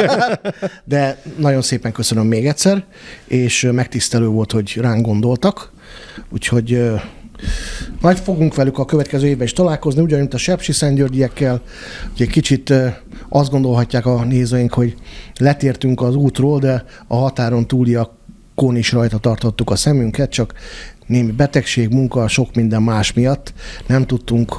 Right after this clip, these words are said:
annyira részt venni, a, főleg a székelyföldi sportéletben, de jövőre ezt fogjuk pótolni. Még szerintem van, aki unni is fogja. <laughs> De menjünk tovább. Egy valami.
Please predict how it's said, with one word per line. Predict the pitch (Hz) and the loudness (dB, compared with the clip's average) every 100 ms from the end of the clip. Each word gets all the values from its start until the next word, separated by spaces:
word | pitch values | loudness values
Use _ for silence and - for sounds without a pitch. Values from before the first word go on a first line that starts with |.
| - | 0
annyira | 123 117 113 | 2 2 2
részt | 120 110 | 0 0
venni, | - 110 117 | 0 2 2
a, | 110 107 - - - - | 2 -2 -6 -18 -18 -4
főleg | 123 120 110 | -2 0 0
a | |
székelyföldi | 101 117 107 113 98 113 101 | -2 0 0 0 0 0 0
sportéletben, | 95 - 123 - 113 117 117 113 | 0 0 0 0 0 2 2 2
de | 127 120 - - - | 2 0 -6 -14 0
jövőre | 135 139 135 120 | 2 2 0 -2
ezt | - | -4
fogjuk | 143 131 113 | -2 -2 -2
pótolni. | 139 131 131 127 139 156 - - - - - | 0 0 2 2 2 0 -4 -14 -18 -18 -6
Még | - 127 | 0 0
szerintem | - 131 120 123 120 | 2 0 0 2 2
van, | 117 | 2
aki | 135 147 | 2 2
unni | 156 151 | 4 4
is | 151 - | 2 0
fogja. | - 202 - 202 - 226 - - 208 | 0 2 4 4 4 2 0 -2 -4
<laughs> | - - - - | -8 -12 -20 -4
De | 135 | 0
menjünk | 143 139 123 | 2 2 2
tovább. | - 156 135 127 - - | 2 4 2 -2 -2 2
Egy | 220 165 | 4 4
valami. | 151 135 123 113 | 0 0 -2 -8